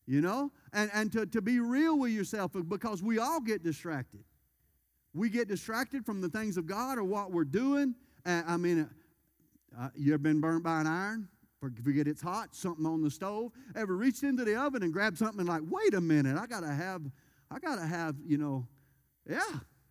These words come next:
'Cause you're in a hurry and the cornbread's burning and, you know, the, you, the, the chicken's frying or whatever. People don't cook anymore, do they? But anyway. So,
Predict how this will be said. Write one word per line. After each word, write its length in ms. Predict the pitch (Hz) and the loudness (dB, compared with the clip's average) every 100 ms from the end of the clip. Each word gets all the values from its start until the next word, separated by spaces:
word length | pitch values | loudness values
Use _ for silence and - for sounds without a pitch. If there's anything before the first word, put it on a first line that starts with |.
| _ _ _ _ _ - | _ _ _ _ _ -4
'Cause 200 | 220 180 | -2 0
you're 180 | 226 | 0
in 100 | 226 | 0
a 120 | 190 180 | -2 -2
hurry 400 | 247 277 285 269 | -2 0 0 0
and 100 | 175 | -2
the 60 | |
cornbread's 560 | 240 262 262 247 254 202 | -2 -2 -2 0 -2 -2
burning 400 | 247 269 277 247 | -4 -2 0 0
and, 200 | 170 156 | 2 2
you 140 | 175 | 2
know, 220 | 196 240 | 0 -2
the, 240 | 208 135 117 _ _ _ | 0 -2 -4 _ _ _
you, 280 | 143 156 165 | 2 2 2
the, 300 | 160 151 143 139 | 0 -2 -2 -4
the 240 | 135 120 - - | -4 -6 -12 -6
chicken's 400 | 240 240 214 - | -4 -4 -6 -6
frying 380 | 240 240 240 | -6 -4 -2
or 40 | 185 | -4
whatever. 520 | 196 233 226 151 101 - - | -4 -6 -6 -6 -10 -10 -4
People 160 | 156 | -2
don't 180 | 139 123 | -2 -4
cook 240 | 180 156 | -4 -2
anymore, 360 | 123 113 113 107 | -2 -2 -4 -8
do 120 | 110 | -10
they? 120 | 101 | -10
But 160 | 98 120 | -8 -4
anyway. 340 | 135 110 101 95 - _ _ _ _ _ _ _ _ _ _ _ _ _ _ _ _ _ _ _ _ _ _ _ _ _ _ _ _ - | -2 -4 -8 -12 -18 _ _ _ _ _ _ _ _ _ _ _ _ _ _ _ _ _ _ _ _ _ _ _ _ _ _ _ _ -8
So, 340 | 190 151 | -4 -4